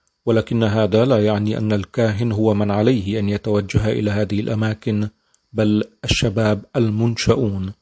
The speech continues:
وإن كانت هذه الكلمة قديمة بعض الشيء. وتابع بالتالي أن من عليه الذهاب إلى هذه الأماكن هو الشاب الذي أخذ على عاتقه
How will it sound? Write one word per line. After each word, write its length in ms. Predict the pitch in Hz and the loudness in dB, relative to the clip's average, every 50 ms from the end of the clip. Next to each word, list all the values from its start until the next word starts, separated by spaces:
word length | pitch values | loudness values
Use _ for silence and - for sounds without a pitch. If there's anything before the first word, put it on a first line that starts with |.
| _ _ _ _ _ _ _ _ _ | _ _ _ _ _ _ _ _ _
وإن 160 | 135 - 131 113 | -4 -2 -2 0
كانت 380 | - 156 127 104 101 - - | 2 4 4 4 2 0 0
هذه 280 | 113 104 98 104 95 104 | -2 -2 0 -2 -2 -4
الكلمة 460 | 98 - - 127 113 110 107 107 104 | -6 -4 -2 0 0 2 0 0 -2
قديمة 480 | - - - 120 104 104 104 101 104 101 | -4 -2 -2 -2 0 0 0 0 0 0
بعض 260 | 92 98 95 95 101 | 0 0 0 0 0
الشيء. 440 | - - - - 120 117 - - - - _ _ _ _ _ _ _ _ _ _ _ _ _ _ _ | -2 -2 0 0 -2 -4 -4 -6 -10 -16 _ _ _ _ _ _ _ _ _ _ _ _ _ _ _
وتابع 440 | - 107 - - 113 95 104 101 104 | -4 0 2 4 4 4 4 2 2
بالتالي 600 | 98 98 101 - _ - 113 107 110 123 131 - | 2 0 -2 -2 _ 0 2 2 2 2 0 0
أن 200 | 127 107 107 104 | -2 -2 -2 -2
من 140 | 104 101 101 | -2 -2 -2
عليه 340 | 101 107 113 110 101 98 107 | -2 0 0 0 0 0 -2
الذهاب 500 | 98 98 107 101 104 110 117 123 127 131 | -2 -2 -2 -2 0 0 0 0 0 0
إلى 140 | 117 107 104 | 0 0 2
هذه 320 | 101 107 101 98 98 104 | 2 0 0 0 -2 -2
الأماكن 640 | 110 - 123 110 110 113 110 - - - 120 123 135 - - _ _ _ _ _ _ _ _ - | -2 -2 -2 -2 -2 -2 -2 -4 -4 -4 -4 -4 -4 -6 -12 _ _ _ _ _ _ _ _ 2
هو 100 | 123 120 | 4 4
الشاب 480 | 110 110 113 - 147 143 147 143 135 135 | 4 4 2 2 4 4 4 4 2 2
الذي 360 | 120 117 117 110 113 117 - - | 2 2 2 0 -2 -4 -4 -6
أخذ 340 | - - - 131 117 101 | -8 -2 0 0 2 2
على 240 | 107 104 104 104 104 | 2 0 0 0 0
عاتقه 680 | 104 104 101 - - - 131 - - 131 107 110 113 104 | 2 2 0 0 -2 -4 -6 -4 -4 -4 -2 -2 -2 -2